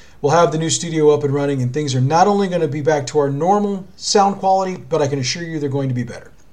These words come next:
Just a little bit of patience, and it will be rewarded. Okay. I'm digressing. Let's get into this. As I go through the episode today, I will be pointing out page numbers from the book, so if you've got a book, follow along. If you don't have a book yet, when you get one,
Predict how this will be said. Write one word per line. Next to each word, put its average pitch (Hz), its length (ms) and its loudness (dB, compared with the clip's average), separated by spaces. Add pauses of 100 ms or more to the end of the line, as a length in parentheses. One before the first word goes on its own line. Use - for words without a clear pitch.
(280)
Just - 200 -12
a - 20 -16
little 160 240 0
bit 208 100 10
of 214 80 6
patience, 160 400 -4
and 110 80 -14
it 95 80 -16
will 104 140 -10
be 104 100 -14
rewarded. 90 460 -18 (160)
Okay. 123 360 2 (360)
I'm 135 120 -2
digressing. 131 600 2
Let's 165 240 4
get 175 160 -2
into 135 200 0
this. - 300 -12 (220)
As 202 240 4
I 233 60 6
go 214 140 8
through 214 140 2
the 208 120 6
episode 185 380 2
today, 180 240 4
I 139 140 2
will 135 280 8
be 240 80 4
pointing 202 340 0
out - 200 -4
page 190 280 -2
numbers 180 240 -2
from 135 200 -2
the 123 40 -4
book, 185 360 -2
so - 160 0
if 123 100 -2
you've 123 140 -2
got 170 160 6
a 220 40 4
book, 220 280 2
follow 117 420 0
along. 196 460 2
If 127 160 -6
you 135 80 -4
don't 165 260 2
have 175 140 2
a 151 40 0
book 131 240 -4
yet, 175 320 0
when 143 200 -2
you 131 140 -2
get 190 300 0
one, 220 300 0